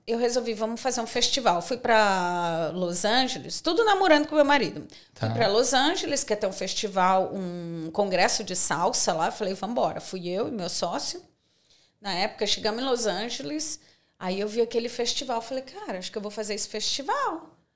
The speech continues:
Speaker 1: Não existe na Austrália." Aí ele, "Você tá louca? Isso aqui é uma fortuna." Eu falei, "Não, mas vamos fazer um orçamento, vamos ver e tal." Eu fui lá pra aprender, né, com os maiores dançarinos
Speaker 2: Sim.
Speaker 1: do mundo. Na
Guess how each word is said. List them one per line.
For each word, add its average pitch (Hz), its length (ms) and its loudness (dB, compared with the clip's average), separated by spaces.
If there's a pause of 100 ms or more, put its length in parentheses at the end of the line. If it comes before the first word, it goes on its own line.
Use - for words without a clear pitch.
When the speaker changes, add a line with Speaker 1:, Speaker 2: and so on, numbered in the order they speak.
(160)
Speaker 1:
Não 285 100 -2
existe 220 380 0
na 220 100 -2
Austrália." 311 800 -2 (340)
Aí 262 100 -6
ele, 285 120 -2
"Você - 120 0
tá 392 200 -2
louca? 302 320 -2
Isso - 100 -2
aqui - 100 -6
é 285 40 -2
uma 302 60 -2
fortuna." 330 400 -8
Eu 320 40 -6
falei, 403 140 -8
"Não, 494 160 -2
mas 226 200 -2
vamos 190 440 -4
fazer 349 160 -4
um 320 100 -2
orçamento, 311 580 -4
vamos 262 240 -6
ver 285 100 -2
e 320 40 -4
tal." 311 260 -6 (580)
Eu - 100 0
fui - 160 -4
lá 311 100 6
pra 330 180 6
aprender, 269 500 4
né, 277 160 2
com 262 100 -4
os 240 140 0
maiores 220 640 8
dançarinos 202 460 0
Speaker 2:
Sim. 123 180 6
Speaker 1:
do 147 80 6
mundo. 214 640 2
Na 175 120 0